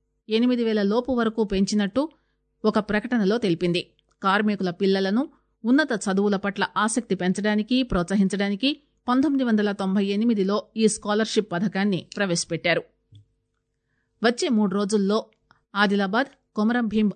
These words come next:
ఆసిఫాబాద్, మంచిర్యాల, నిర్మల్, మరికొన్ని ఇతర జిల్లాల్లో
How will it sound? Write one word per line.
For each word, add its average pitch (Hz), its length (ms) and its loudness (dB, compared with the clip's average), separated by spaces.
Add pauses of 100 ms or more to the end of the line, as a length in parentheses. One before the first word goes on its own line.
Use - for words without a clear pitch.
(120)
ఆసిఫాబాద్, 208 640 0 (320)
మంచిర్యాల, 208 580 0 (260)
నిర్మల్, 202 440 0 (200)
మరికొన్ని 208 520 0
ఇతర 208 260 0
జిల్లాల్లో 190 580 0